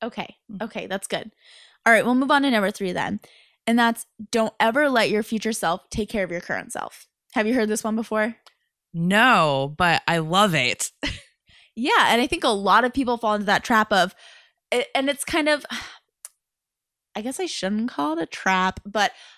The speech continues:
Speaker 1: it's that say, when you get a student loan, you're saying that your future self wa-, is gonna get a good job and be able to pay this off. And I think that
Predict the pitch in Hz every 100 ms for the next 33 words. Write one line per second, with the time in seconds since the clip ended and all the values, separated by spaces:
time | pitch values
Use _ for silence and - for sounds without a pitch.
0 | _ _ _ 233 226 - 247 240 262 220
1 | 226 220 214 226 254 - 240 220 - 320
2 | 330 294 226 233 220 220 220 _ _ _
3 | - _ - - 247 240 - 208 247 -
4 | 294 330 285 - 196 156 - - _ _
5 | _ 220 - 220 214 226 208 - 220 -
6 | 233 220 190 190 220 196 196 196 190 196
7 | - - 233 214 240 214 196 196 160 -
8 | - - - _ _ _ _ _ _ _
9 | 220 220 214 214 220 - - 208 208 233
10 | 220 - 208 196